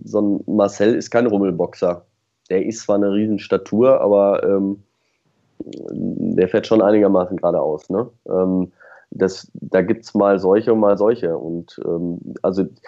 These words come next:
ich glaube, dass es sich schon, naja, ist immer schwer zu sagen, ob es sich ein bisschen gebessert hat, äh,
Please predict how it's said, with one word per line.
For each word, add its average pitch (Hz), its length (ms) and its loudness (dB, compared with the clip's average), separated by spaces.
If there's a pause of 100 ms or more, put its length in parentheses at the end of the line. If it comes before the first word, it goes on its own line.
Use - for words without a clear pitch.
(220)
ich - 100 -14 (220)
glaube, 92 460 4
dass 123 180 0
es 113 140 -8
sich 110 160 -8
schon, 110 320 -2 (680)
naja, 85 300 -16 (680)
ist - 120 -18
immer 87 180 -6
schwer 87 240 -4
zu 87 140 -4
sagen, 90 300 2
ob 76 100 -6
es - 60 -20
sich 85 180 -6
ein 87 80 -2
bisschen 98 240 -2
gebessert 98 500 2
hat, 101 220 -2
äh, 92 220 2